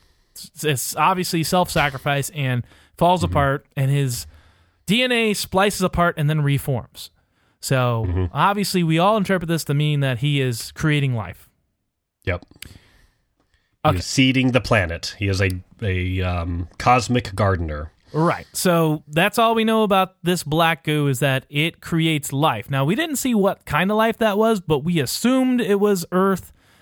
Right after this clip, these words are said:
Speaker 1: Um, and we assumed that, especially when we find out later that our D N A, um,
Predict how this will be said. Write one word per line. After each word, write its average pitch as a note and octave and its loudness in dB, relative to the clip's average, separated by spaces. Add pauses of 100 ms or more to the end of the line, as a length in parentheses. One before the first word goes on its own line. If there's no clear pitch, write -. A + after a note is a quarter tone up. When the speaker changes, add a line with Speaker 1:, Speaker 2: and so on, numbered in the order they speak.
(220)
Speaker 1:
Um, D3 2
and C#3 0
we C#3 0
assumed F3 0
that, C#3+ 0
especially E3 0
when D3+ 2
we - -2
find D3+ 0
out C3 0
later D3 0
that C#3 0
our C#3+ 2
D D3+ -2
N C3+ 0
A, C#3 0 (600)
um, G#2+ -2